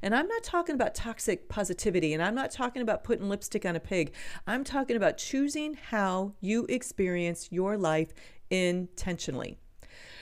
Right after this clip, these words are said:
So most of you know by now that my husband Steve had a serious life-threatening medical emergency about fifteen months ago now.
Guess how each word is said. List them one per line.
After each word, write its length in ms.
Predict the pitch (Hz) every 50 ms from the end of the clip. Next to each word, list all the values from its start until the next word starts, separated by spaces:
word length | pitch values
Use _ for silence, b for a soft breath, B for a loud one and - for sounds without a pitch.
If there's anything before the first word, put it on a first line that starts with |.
| B B
So 160 | - - 208
most 300 | 196 226 262 320 - -
of 100 | 392 311
you 100 | 277 277
know 220 | 247 220 202 190 180
by 180 | 175 175 175
now 280 | 170 165 151 135 135 147
that 100 | 156 -
my 120 | 160 160
husband 300 | 165 175 160 - 190 180
Steve 340 | - - - 185 175 165 160
had 120 | 185 170
a 60 | 160 160
serious 520 | - - - 202 214 220 226 226 226 -
life-threatening 640 | 185 175 175 180 175 - 175 170 - 170 165 165 170
medical 380 | 180 190 196 196 190 - 165
emergency 580 | 156 156 151 147 143 139 156 151 143 - - 185
about 360 | 208 226 254 285 311 311 -
fifteen 420 | - 311 311 - - - 285 240 220
months 220 | 208 202 - -
ago 180 | 175 - 156 143
now. 320 | 139 135 120 - 85 -